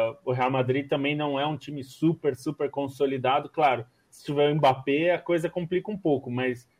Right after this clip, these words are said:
é, acho que dá pra brigar até pelo primeiro lugar. E se não classificar dessa vez, acho que é um fracasso pior do que os anteriores, porque vai ser a quarta vez, né? Já tem três seguidas, mas dessa vez eu acho que,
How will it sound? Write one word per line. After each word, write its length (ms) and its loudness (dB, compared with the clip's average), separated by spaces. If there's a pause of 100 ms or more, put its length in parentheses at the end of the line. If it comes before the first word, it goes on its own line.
(340)
é, 580 2
acho 200 0
que 80 -4
dá 220 6
pra 220 2
brigar 320 2
até 200 2
pelo 240 0
primeiro 380 2
lugar. 540 4 (460)
E 120 -2
se 160 -4
não 260 6
classificar 540 4
dessa 260 2
vez, 380 0
acho 180 2
que 80 0
é 20 4
um 80 0
fracasso 480 2
pior 440 6
do 100 -6
que 80 -2
os 80 -2
anteriores, 640 2
porque 180 -6
vai 160 0
ser 340 -4
a 60 2
quarta 480 4
vez, 300 0
né? 160 -4
Já 120 2
tem 200 -6
três 360 2
seguidas, 640 -2 (520)
mas 260 2
dessa 340 6
vez 280 4
eu 80 8
acho 200 2
que, 160 -4